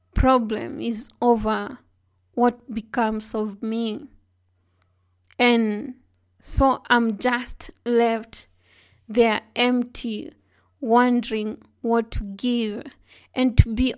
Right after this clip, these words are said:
honest, I felt that. I felt, um, that in a lot of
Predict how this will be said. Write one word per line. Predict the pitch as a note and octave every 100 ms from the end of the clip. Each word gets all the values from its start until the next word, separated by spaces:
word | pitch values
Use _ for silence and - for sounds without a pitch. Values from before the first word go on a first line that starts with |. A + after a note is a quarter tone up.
| -
honest, | C#4 D4 D#4+ D#4 D4 - - - _ -
I | A#3+
felt | A#3+ - C#4 B3+ A#3+ A#3+ _
that. | A#3 G#3 A#3 - - - - _
I | - B3+
felt, | - D#4 D#4 D#4 - - - - _ _ -
um, | A#3+ A#3 A3 G#3+ G#3+
that | A3+ G#3 B3+ B3 - - _ _ -
in | B3 A#3 A3+ A3 G#3+ - _ _ _ -
a | A#3+
lot | A#3 A#3 B3+ B3+
of | C4 A3+